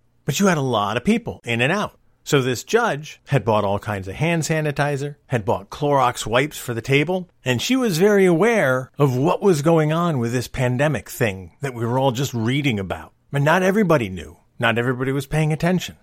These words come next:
That's one of the downsides. Not everybody paid attention. But she did. I did. I was aware. So one of the things that we started doing at the end of every conference was basically wipe down the tabletops and hand sanitize.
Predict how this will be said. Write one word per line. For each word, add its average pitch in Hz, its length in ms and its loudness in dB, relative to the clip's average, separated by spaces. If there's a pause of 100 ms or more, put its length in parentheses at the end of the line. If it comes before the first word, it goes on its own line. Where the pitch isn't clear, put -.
That's 185 200 0
one 196 100 2
of 143 60 0
the 113 80 -2
downsides. 123 600 0
Not 156 200 0
everybody 196 320 -4
paid 151 200 -4
attention. 180 480 -4 (280)
But 117 120 -4
she 247 180 0
did. - 280 -6 (160)
I 208 180 2
did. 85 260 -10 (240)
I 143 100 2
was 180 160 4
aware. 190 540 0 (240)
So 180 120 2
one 170 120 6
of 147 80 2
the 127 120 2
things 190 220 2
that 143 80 0
we 127 80 -4
started 123 300 0
doing 123 380 0
at 123 100 -4
the 117 140 0
end 117 100 0
of 113 100 2
every 95 200 0
conference 165 640 -4 (100)
was 127 160 -4
basically 147 640 -2
wipe 127 240 -2
down 123 180 0
the 107 80 -4
tabletops 135 680 -2 (100)
and 135 140 2
hand 202 220 4
sanitize. 90 680 -8